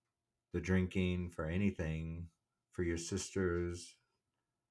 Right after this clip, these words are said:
I just wish I could have done it differently and could have done it better." And, and it took me back. Like I said, I wasn't prepared for that.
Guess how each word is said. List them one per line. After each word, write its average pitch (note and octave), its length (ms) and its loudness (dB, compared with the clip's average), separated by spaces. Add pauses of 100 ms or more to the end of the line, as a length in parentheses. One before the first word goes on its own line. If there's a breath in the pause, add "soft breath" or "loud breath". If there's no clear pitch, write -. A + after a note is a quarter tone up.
(580)
I E2+ 40 -2
just F2 180 -2
wish F#2 280 2
I F2 80 0
could E2 200 -2
have E2 120 -2
done E2+ 180 0
it D#2+ 120 -6
differently E2+ 480 -2
and E2 220 -6
could - 100 -2
have E2+ 100 -4
done E2 180 -4
it D#2 120 -8
better." D#2+ 360 -2
And, F2 280 -6 (1200)
and G2 100 4
it F#2+ 100 2
took D#3 160 2
me G#2 260 2 (240)
back. G#2+ 560 4 (1700)
Like A2 200 2
I G#2 60 6
said, G2+ 340 4
I G#2 120 2
wasn't G2+ 340 4
prepared G#2+ 500 2
for - 120 -4
that. D2+ 340 -6